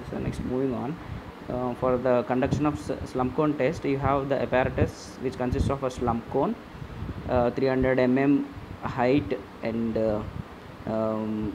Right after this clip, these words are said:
the base must be of two hundred M M in dia, and it has a small opening at the top.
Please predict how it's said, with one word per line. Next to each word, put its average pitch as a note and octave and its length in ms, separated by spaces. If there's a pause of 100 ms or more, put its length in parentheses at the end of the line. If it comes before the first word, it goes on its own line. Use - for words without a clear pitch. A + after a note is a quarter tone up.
(140)
the - 80
base C3+ 560
must C3 300
be C#3 140
of E3+ 120 (320)
two C3+ 120
hundred B2+ 280
M A#2 180
M D3+ 220
in C3+ 200
dia, A2 280 (920)
and B2+ 180
it C3 140
has C3+ 300
a D3+ 60
small C#3 440 (100)
opening C#3 440
at A#2 120
the A#2+ 80
top. A#2 280